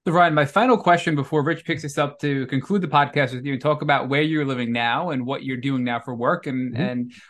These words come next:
Speaker 1: all that fun stuff. I know at some point in your journey, you did do peptide therapy, specifically the thymosin alpha one, B P C one fifty-seven, and some others. Can you just share with us when that was in your journey and if they were helpful? Because a lot of our listeners wanna learn,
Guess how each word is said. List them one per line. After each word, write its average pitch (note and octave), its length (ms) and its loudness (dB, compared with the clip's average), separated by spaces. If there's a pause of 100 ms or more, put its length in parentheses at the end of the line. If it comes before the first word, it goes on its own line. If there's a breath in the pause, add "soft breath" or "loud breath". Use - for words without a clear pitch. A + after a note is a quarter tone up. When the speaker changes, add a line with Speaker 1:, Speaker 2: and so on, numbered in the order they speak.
(120)
Speaker 1:
all C3+ 140 2
that F3 180 4
fun C3 160 2
stuff. C3 340 0 (360 loud breath)
I F#3 100 4
know B3 220 8
at A#3 80 0
some A#3 180 4
point G3+ 240 0
in F#3+ 80 -2
your F3 140 0
journey, D#3 600 -4
you D#3 600 0
did D3+ 480 -2
do C#3 540 -2 (340 soft breath)
peptide F3+ 340 0
therapy, A2 360 -6
specifically D#3+ 720 0
the D3+ 120 -4
thymosin D3 520 2
alpha C3+ 300 -2
one, E3+ 480 -2
B C#3+ 160 -4
P C#3 100 -8
C C#3+ 140 -4
one C3+ 120 0
fifty-seven, D3+ 440 -2
and C3+ 80 0
some C#3 140 -2
others. D3 260 0
Can F#3+ 140 -2
you B3+ 60 -4
just D4+ 180 -4
share B3+ 100 2
with A3+ 100 2
us E3 120 -2
when D#3+ 220 -2
that D3 140 0
was D3 180 -4
in E3 60 -8
your D3+ 100 -6
journey C#3 360 -4
and C#3 80 -4
if B2 120 -8
they C3+ 100 -4
were B2 140 -2
helpful? D3 460 -6
Because C3 240 -6
a C#3+ 40 2
lot F3 200 6
of G#3+ 60 0
our F#3+ 100 4
listeners D3+ 400 -2
wanna D3+ 240 0
learn, C3+ 400 2